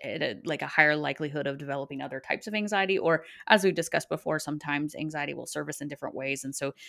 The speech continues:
even my own experience, there were times that the phobia would have been, you know, front and center, and other times where maybe more the, the generalized anxiety was a bigger piece. And so it, it, it, it is that wavy line that you described,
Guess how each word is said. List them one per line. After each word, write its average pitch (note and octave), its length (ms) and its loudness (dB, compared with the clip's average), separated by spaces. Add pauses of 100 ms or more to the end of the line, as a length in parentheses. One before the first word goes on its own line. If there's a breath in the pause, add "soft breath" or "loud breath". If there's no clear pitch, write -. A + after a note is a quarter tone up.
(180 loud breath)
even D#3 400 0
my D#3+ 220 2
own D3+ 120 2
experience, C#3+ 480 0
there D3 140 -2
were C#3+ 100 -2
times C#3 360 -6
that C3 200 0 (340)
the F3+ 120 0
phobia D#3+ 320 0
would D3+ 100 2
have D3 140 -2
been, C#3+ 340 0 (180)
you D#3+ 80 -4
know, C#3 240 -4
front - 260 0
and D#3 80 -4
center, D3 280 4
and C#3+ 140 2
other D3 160 0
times D3 320 -4
where C#3 260 -4 (320 loud breath)
maybe D3 180 -6
more C3+ 200 -8
the, C3+ 280 -4
the D3 120 -8
generalized C3+ 420 -6
anxiety C3+ 400 -6
was C3+ 140 -8
a C3 40 -6
bigger C3+ 280 -6
piece. - 240 -6
And E3+ 80 -4
so A3 80 4
it, G#3 120 4
it, G#3 240 4
it, - 180 0 (120)
it F#3 140 6
is D3+ 160 4
that A#2 160 4
wavy C#3+ 240 0
line D3 220 0
that F#3+ 100 -2
you A3+ 100 0
described, G#3+ 460 2